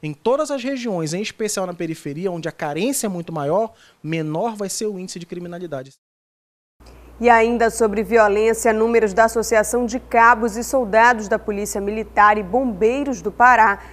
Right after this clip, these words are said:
Speaker 2: revelam que cinco policiais militares morreram de forma violenta e dois foram feridos por arma de fogo no Pará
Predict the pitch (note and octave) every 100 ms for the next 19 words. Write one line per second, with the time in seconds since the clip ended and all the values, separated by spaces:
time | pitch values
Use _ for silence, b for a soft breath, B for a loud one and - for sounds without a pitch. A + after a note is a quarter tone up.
0 | B - G#3 F#3 G#3 G#3+ - A#3+ - -
1 | D#4+ F4 E4+ C#4 A#3 A3+ A3 G3 F3+ G3
2 | A#3 - A3+ G3+ G3 E3 G#3 C4+ A3 F#3
3 | A3 B3 B3 B B F3+ F#3+ - G3 F#3+
4 | F#3+ F#3+ D#3+ B3 D4 A3 G3+ G3+ G3 B
5 | B - G3+ G#3 G#3+ G#3 G#3+ G3+ - A#3
6 | A3 A3+ G#3 - G3+ G3 G#3 G3+ G#3+ B3
7 | - A#3+ C#4 A3+ G#3 C4+ C#4 A#3 A#3